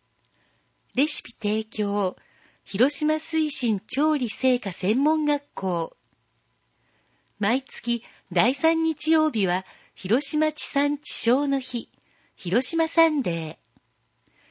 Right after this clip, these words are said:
市ホームページ、ページ番号一零一七六六零。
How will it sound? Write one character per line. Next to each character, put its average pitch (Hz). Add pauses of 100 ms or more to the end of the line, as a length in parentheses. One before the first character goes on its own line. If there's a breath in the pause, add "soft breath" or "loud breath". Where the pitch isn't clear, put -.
(220 soft breath)
市 311
ホ 254
ー -
ム 330
ペ 302
ー -
ジ、 208
ペ 208
ー 285
ジ 277
番 277
号 180 (480 soft breath)
一 294
零 311
一 226
七 240
六 147
六 311
零。 202